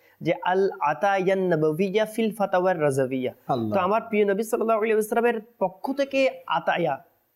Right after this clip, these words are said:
Speaker 1: নবীর পক্ষ থেকে দান।
Speaker 2: এসেছে, এটা দান
Speaker 1: হ্যাঁ, কেননা
Speaker 2: করেছেন।
Speaker 1: আমার নবী বলেছেন, "আনা কাসমুন ওয়াল্লাহু ইউতি", আমি বন্টনকারী আর আল্লাহ পাক আমাকে দান করে থাকেন।
Speaker 2: আল্লাহ, আল্লাহ,
Speaker 1: তো,
Speaker 2: সুবহানাল্লাহ,
Speaker 1: তো আমার প্রিয় নবী
Speaker 2: সুবহানাল্লাহ।
Speaker 1: সাল্লাল্লাহু আলাইহি ওয়াসাল্লাম পুরা দুনিয়ার কুল কায়নাতের সবাইকে দান করে থাকেন আমার নবী।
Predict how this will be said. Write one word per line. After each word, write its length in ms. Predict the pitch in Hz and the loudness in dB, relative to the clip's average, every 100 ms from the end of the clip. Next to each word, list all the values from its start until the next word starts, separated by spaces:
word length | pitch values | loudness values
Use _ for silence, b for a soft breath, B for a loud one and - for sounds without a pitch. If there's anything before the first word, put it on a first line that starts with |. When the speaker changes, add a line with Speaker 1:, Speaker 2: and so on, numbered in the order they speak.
| _ | _
Speaker 1:
নবীর 320 | 147 160 262 240 | -2 2 0 0
পক্ষ 220 | 214 220 | -2 0
থেকে 240 | 214 226 | 0 0
দান। 120 | 185 | 0
Speaker 2:
এসেছে, 320 | 156 156 143 135 | 2 0 0 0
এটা 160 | 123 | 0
দান 140 | 110 104 | 0 0
Speaker 1:
হ্যাঁ, 200 | 120 107 | -2 -2
কেননা 120 | 175 | -2
Speaker 2:
করেছেন। 180 | 208 214 | 0 0
Speaker 1:
আমার 180 | 233 | 0
নবী 300 | 233 175 185 | 2 2 2
বলেছেন, 520 | 247 233 220 226 262 269 B B B _ | 2 2 0 0 -2 -2 B B B _
"আনা 220 | 170 226 | -2 0
কাসমুন 640 | 240 202 208 226 - 233 240 | -2 0 0 -2 -2 0 2
ওয়াল্লাহু 360 | 185 165 208 | 4 2 2
ইউতি", 440 | 240 208 160 - 123 - b b b _ | 0 0 0 -2 -10 -14 b b b _
আমি 260 | - 156 240 | -4 0 2
বন্টনকারী 640 | 196 190 180 190 185 190 | 2 2 2 2 2 2
আর 120 | 233 175 | 2 0
আল্লাহ 380 | - 147 226 | 2 2 2
পাক 180 | 240 220 | 2 0
আমাকে 240 | 175 160 170 | 0 0 0
দান 180 | 151 | 0
করে 200 | 120 127 | -2 -4
থাকেন। 180 | 120 131 | -2 0
Speaker 2:
আল্লাহ, 320 | 131 131 123 | 2 2 2
আল্লাহ, 340 | 110 107 113 107 | 0 0 2 0
Speaker 1:
তো, 60 | |
Speaker 2:
সুবহানাল্লাহ, 1080 | 104 - 110 110 143 143 143 127 110 104 95 | -4 -6 -6 0 0 2 0 0 0 -2 -4
Speaker 1:
তো 60 | 95 | -8
আমার 180 | 123 160 | -4 -2
প্রিয় 160 | 190 190 | 0 0
নবী 180 | 185 208 | 0 0
Speaker 2:
সুবহানাল্লাহ। 0 | |
Speaker 1:
সাল্লাল্লাহু 380 | 220 208 208 | 0 2 2
আলাইহি 140 | 208 208 | 2 0
ওয়াসাল্লাম 260 | 208 220 | 0 -2
পুরা 200 | 220 190 | 0 0
দুনিয়ার 460 | 170 156 170 170 160 - _ _ - | 2 2 2 2 0 -8 _ _ -2
কুল 120 | 170 | 0
কায়নাতের 440 | 175 170 165 156 - _ - | 2 0 -2 -4 -10 _ -8
সবাইকে 340 | - 165 190 | -2 0 2
দান 200 | 196 175 | 0 0
করে 180 | 170 180 | 0 0
থাকেন 180 | 190 185 | 0 -2
আমার 200 | 156 151 | -2 -2
নবী। 240 | 139 120 | -4 -8